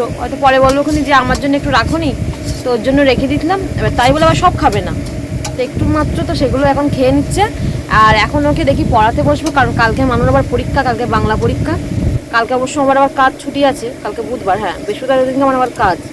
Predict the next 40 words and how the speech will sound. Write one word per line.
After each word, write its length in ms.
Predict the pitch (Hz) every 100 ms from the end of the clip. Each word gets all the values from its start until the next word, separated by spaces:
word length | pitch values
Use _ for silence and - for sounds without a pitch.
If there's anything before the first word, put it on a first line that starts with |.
| - - - - - -
তো 100 | 226
কালকে 220 | 226 220 -
সকালেও 380 | 254 208 247
বসতে 220 | 277 285 311
পারবো, 160 | 311
এখনও 280 | 262 226 262
বসবো, 340 | 254 269 233 349 - -
তো 80 | 240 233
ওই 100 | 214
জন্য 160 | 247 262
আমি 160 | 233 254
একটু 200 | - 294
ঘুমিয়েও 400 | 247 226 233 277
নিছিলাম। 400 | 269 269 285 339 403 - - - - - 208
আর 240 | 208 202 202 208 214
মানু 180 | 214 226
তো 100 | 262
ঘুমায়নি, 440 | 254 277 277 269 247
তো 80 | - 226
যাই 120 | 254
হোক 80 | 247
দেখি 160 | 240 269
দশটা 280 | 226 220 240
পর্যন্ত 240 | 214 233 254
পড়াতে 280 | 214 208 247
পারি 200 | 277 254
কি 100 | 262
না, 120 | 294 427 - - - - - - - - - -
ফেলে 240 | 277 226
দাও। 140 | 175 151 - - - - - - - - - 202
আর 220 | 202 202
মাও 260 | 220 214 247 277
উঠে 180 | 302 285
গেছে, 260 | 285 320 381 339
যাই 140 | 262 247
একটু 180 | 262 285 285
শুয়েছে, 340 | 262 269 277
মা 120 | 269 254
উঠে 220 | 247 277
গেছে, 240 | 277 277